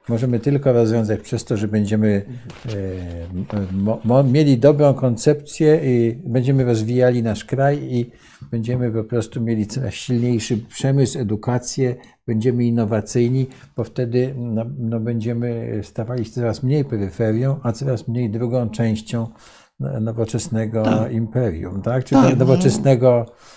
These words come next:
Speaker 1: e, nowoczesną częścią Europy będziemy. Wtedy nasza wartość, e, strategiczna będzie bardzo rosła i wtedy będziemy, oprócz tego, że będzie, e, poziom życia się,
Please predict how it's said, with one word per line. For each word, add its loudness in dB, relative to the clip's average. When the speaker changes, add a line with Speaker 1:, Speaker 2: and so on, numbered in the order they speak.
Speaker 1:
e, -4
nowoczesną -2
częścią -2
Europy 2
będziemy. -6
Wtedy -2
nasza -2
wartość, 0
e, -10
strategiczna -2
będzie -8
bardzo -6
rosła -8
i -10
wtedy -6
będziemy, -4
oprócz -2
tego, -6
że -10
będzie, -4
e, -6
poziom 0
życia 0
się, -4